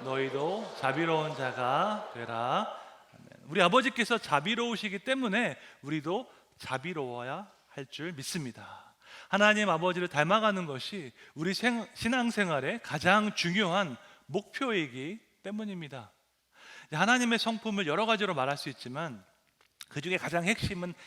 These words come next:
사랑입니다. 사랑. 요한일서에 보면 "하나님은 사랑이시라"라고 말씀하고 있습니다.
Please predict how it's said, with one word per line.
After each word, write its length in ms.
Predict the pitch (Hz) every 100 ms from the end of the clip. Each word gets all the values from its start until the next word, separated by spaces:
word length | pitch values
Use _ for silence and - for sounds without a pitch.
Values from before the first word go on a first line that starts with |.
| -
사랑입니다. 760 | - - 208 226 226 156 117 104
사랑. 420 | - 165 104 95 _ _ _ _ _ 143
요한일서에 520 | 156 185 202 - 180
보면 260 | 143 165
"하나님은 640 | 160 220 233 208 185 233 247 - -
사랑이시라"라고 1300 | - 226 226 226 214 - 180 165 151 123 117 135 185
말씀하고 640 | 135 135 180 160 143 139
있습니다. 560 | 139 175 143 117 110